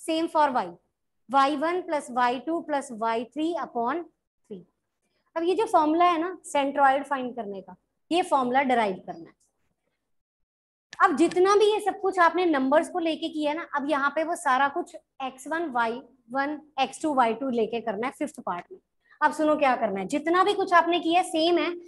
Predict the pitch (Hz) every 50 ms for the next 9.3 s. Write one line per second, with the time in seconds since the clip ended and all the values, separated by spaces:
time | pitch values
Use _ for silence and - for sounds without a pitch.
0 | - _ - 320 302 339 359 339 359 381 381 311 285 262 269 277 302 320 349 349
1 | 339 330 330 285 285 247 247 240 240 269 302 285 262 - - 269 269 262 - 233
2 | 220 262 320 - - - _ _ _ _ _ _ _ _ _ _ _ _ _ _
3 | _ _ _ _ _ _ _ _ _ _ _ - 233 226 262 262 262 269 294 302
4 | 277 262 - _ _ _ _ _ _ _ _ _ _ _ _ _ _ _ _ _
5 | _ _ _ _ _ _ - 277 269 262 269 - - - - 285 311 302 311 339
6 | 392 392 - - _ _ _ _ _ _ _ _ _ _ _ - 208 226 262 254
7 | 226 226 214 214 233 233 285 330 - _ _ _ _ _ _ _ _ _ _ -
8 | 294 285 285 285 - - - - 349 359 370 370 330 262 254 233 226 226 226 220
9 | - 262 254 262 311